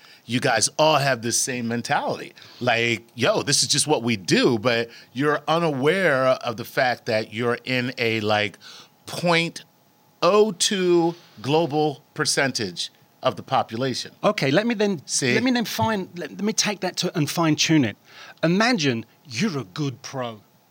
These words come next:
Speaker 2: or
Speaker 1: Huh?
Speaker 2: whatever the situation is, basketball, football, baseball, soccer, whatever. But at the top of that particular game,
Speaker 1: Mm-hmm.
Speaker 2: there are players that are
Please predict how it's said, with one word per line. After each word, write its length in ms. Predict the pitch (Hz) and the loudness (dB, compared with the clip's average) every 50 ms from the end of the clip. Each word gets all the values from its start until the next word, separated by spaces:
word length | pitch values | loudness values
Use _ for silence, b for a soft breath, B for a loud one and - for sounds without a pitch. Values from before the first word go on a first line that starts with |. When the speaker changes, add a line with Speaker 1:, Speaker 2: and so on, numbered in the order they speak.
| _ - | _ -6
Speaker 2:
or 80 | 151 | -4
Speaker 1:
Huh? 60 | 123 127 | -2 2
Speaker 2:
whatever 420 | 151 151 151 160 185 180 196 196 | 4 4 4 4 4 2 4 2
the 120 | 175 170 | 2 4
situation 680 | 156 - - 170 160 - - 151 143 139 135 - - 135 | 2 2 2 2 0 0 0 2 2 2 2 0 -2 -2
is, 160 | 113 104 - | -4 -8 -6
basketball, 580 | - - 143 160 165 - - 165 160 - 156 143 | -2 2 2 2 2 2 -2 -4 -4 -2 -4 -4
football, 480 | - - 160 147 - - - 147 143 | -2 -2 -4 -4 -4 -4 -4 -4 -4
baseball, 560 | 139 110 147 135 139 131 - - 147 135 131 - | -2 -2 -2 -2 0 0 -2 -2 -4 -6 -4 -4
soccer, 460 | - - 151 135 - - 143 135 131 | -6 -6 -6 -6 -6 -6 -4 -4 -4
whatever. 580 | 120 117 151 190 185 151 135 113 95 107 - - _ _ _ _ _ _ b b b b b b b b b b b b b b b b b _ _ _ _ _ _ _ _ _ _ 123 127 123 | -2 0 0 0 0 0 -2 -6 -8 -12 -14 -16 _ _ _ _ _ _ b b b b b b b b b b b b b b b b b _ _ _ _ _ _ _ _ _ _ -18 -10 -4
But 180 | 117 175 180 170 | -2 0 0 0
at 140 | 180 175 - | -2 -4 -6
the 80 | 156 | -10
top 400 | - - - 190 185 147 - - _ _ - | -10 -8 -8 -8 -10 -10 -12 -18 _ _ -8
of 260 | - 147 123 110 107 - 117 104 | -8 -8 -8 -8 -16 -20 -10 -4
that 260 | 156 160 175 - - | -2 -2 -2 -2 -6
particular 540 | - 139 - - 170 - - 170 151 139 131 | -12 -12 -8 -8 -8 -8 -8 -8 -6 -6 -6
game, 460 | 113 160 160 165 151 123 110 107 101 - | -4 -2 -2 -2 -2 -4 -6 -8 -10 -10
Speaker 1:
Mm-hmm. 300 | 117 104 98 110 110 117 | -8 -8 -6 -6 -6 -4
Speaker 2:
there 260 | - 160 160 170 156 | -2 0 0 2 2
are 120 | 143 135 - | 0 0 -2
players 540 | - - 165 156 143 131 123 120 107 - - b b b | -4 -4 -4 -4 -4 -4 -6 -8 -10 -12 -14 b b b
that 340 | 123 117 113 117 147 139 139 - - | -20 -14 -8 -4 -4 -4 -4 -6 -8
are 200 | 135 123 123 | -8 -8 -8